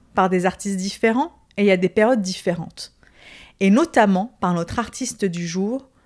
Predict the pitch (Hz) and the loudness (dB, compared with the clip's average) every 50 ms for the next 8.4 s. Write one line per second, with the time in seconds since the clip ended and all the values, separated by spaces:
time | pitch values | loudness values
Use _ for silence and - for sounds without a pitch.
0 | _ _ - - 233 247 269 269 - - - 214 208 208 220 247 254 - - 208 | _ _ -4 0 2 2 2 0 -2 -4 -4 -2 0 0 0 -2 -4 -4 -4 -2
1 | 196 185 175 165 165 156 156 160 - _ _ _ _ _ _ _ _ _ _ - | 0 0 0 0 -2 -4 -6 -8 -14 _ _ _ _ _ _ _ _ _ _ -2
2 | 330 339 320 - - 285 262 285 285 269 277 277 269 220 233 226 - - - 226 | -2 -2 0 -2 -2 0 2 4 6 6 6 4 4 2 -2 -4 -4 -2 0 0
3 | 214 214 220 220 - 247 254 254 247 - 214 196 196 185 - 220 214 185 190 185 | 2 2 2 0 0 0 0 2 2 0 0 0 0 0 -2 -2 -2 -2 -2 -4
4 | - - - 320 320 - - - - 277 269 269 247 226 214 196 185 190 185 190 | -2 0 2 2 2 2 0 2 4 6 6 6 6 4 2 2 2 0 0 -2
5 | 196 180 - - 196 226 226 220 240 277 320 320 269 240 226 - 233 214 196 208 | -4 -4 -2 0 0 2 2 4 2 2 2 2 2 0 2 2 0 0 0 0
6 | 226 220 202 185 - - - 190 - - - 254 240 240 247 240 220 208 190 196 | 0 0 0 0 -2 -4 -8 -8 -4 0 2 2 4 4 4 4 2 2 0 0
7 | 190 190 185 180 190 190 190 190 190 214 240 254 240 - 233 208 214 - 185 165 | 0 0 0 0 0 -2 -2 -2 -2 -2 -2 -2 -4 -6 -8 -8 -6 -6 -8 -8
8 | 156 156 - - - - - | -10 -12 -14 -16 -20 -20 -20